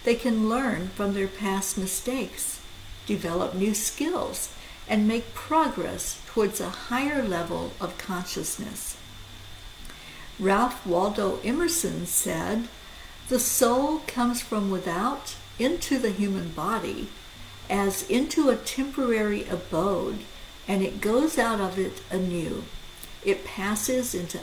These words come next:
other habitations, for the soul is immortal." Reincarnation has been explored in various cultures and religions,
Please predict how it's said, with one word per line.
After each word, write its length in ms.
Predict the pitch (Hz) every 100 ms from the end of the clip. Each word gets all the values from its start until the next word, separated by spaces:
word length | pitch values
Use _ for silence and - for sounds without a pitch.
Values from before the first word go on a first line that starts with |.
| -
other 320 | 190 247 262
habitations, 1200 | 247 226 202 - - 247 254 - 196 190 - - - - - -
for 160 | - 196
the 160 | 180
soul 760 | 175 - - 285 320 196 160 214 - -
is 300 | 220 - -
immortal." 580 | 214 202 233 262 - - 190 - - - - - - - - - - - - - - - -
Reincarnation 1080 | 220 208 233 233 247 196 190 226 - 180 185
has 200 | 202 190
been 220 | - 185
explored 720 | 185 - - - 185 180 180 180
in 160 | 170
various 680 | 175 233 269 302 277 226 -
cultures 600 | - 196 196 - - 165
and 140 | -
religions, 840 | 170 170 202 233 - - 214 220 -